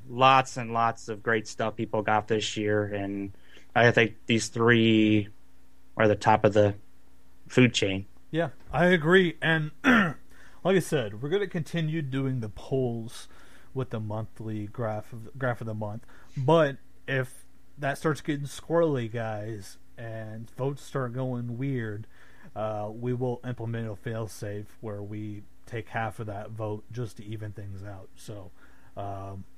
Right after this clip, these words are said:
Speaker 2: just a heads up on that. Okay, so let's announce Graph of the Year. Who won the Stephen King signed book? Well, third place with six points is the Cal Ripken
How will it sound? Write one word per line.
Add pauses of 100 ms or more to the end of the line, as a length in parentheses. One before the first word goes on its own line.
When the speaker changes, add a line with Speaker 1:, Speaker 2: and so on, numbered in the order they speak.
(280)
Speaker 2:
just
a
heads
up
on
that. (380)
Okay, (220)
so (120)
let's
announce
Graph
of
the
Year. (300)
Who
won
the
Stephen
King
signed
book? (500)
Well, (280)
third
place (360)
with
six
points (320)
is
the
Cal
Ripken